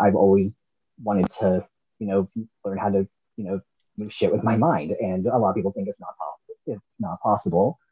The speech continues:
I knew that it was, and it's taken me, shit, years, years. And <laughs> I'm finally able to, like, move a, a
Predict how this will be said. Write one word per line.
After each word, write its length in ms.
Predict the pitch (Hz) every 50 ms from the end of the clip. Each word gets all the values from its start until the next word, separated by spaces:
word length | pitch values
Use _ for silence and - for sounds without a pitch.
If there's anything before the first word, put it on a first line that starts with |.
| _ _ -
I 60 | -
knew 200 | 110 98 98 104 101
that 80 | 98
it 100 | 104 95
was, 380 | 85 90 87 87 87 104 131 147
and 220 | 147 - 95 101
it's 120 | 107 107 -
taken 240 | 127 110 110 110 104
me, 260 | 95 92 95 95 - _ _ _ _ _ _ _ _ _ _ _ _ _ _ _ _ _ _ _ _ _ _ _ _ _ _ _ _ _
shit, 360 | _ - - - 110 85 - _ _ _ _ _ _ _ _ _ _ _ _ - 92 90
years, 500 | 104 113 123 120 95 78 - - - - - _ _ _ _ _ _ _ -
years. 480 | 107 120 139 131 98 92 87 - - - - -
And 440 | 113 113 98 101 101 92 101 143 - _
<laughs> 80 | _ -
I'm 680 | 165 139 202 170 143 214 190 - - 151 131 120 120 120 -
finally 360 | - 107 120 135 135 127 127 123
able 160 | 123 127 127 123
to, 80 | - 123
like, 180 | 113 110 110 117
move 240 | 123 113 127 123 123
a, 100 | 123 104 - _ _ _ _ _ _ - - 214 208 - _ _ _ _ _ _ _ _ _ _ _ _ _ _ _ - -
a 240 | 113 104 95 92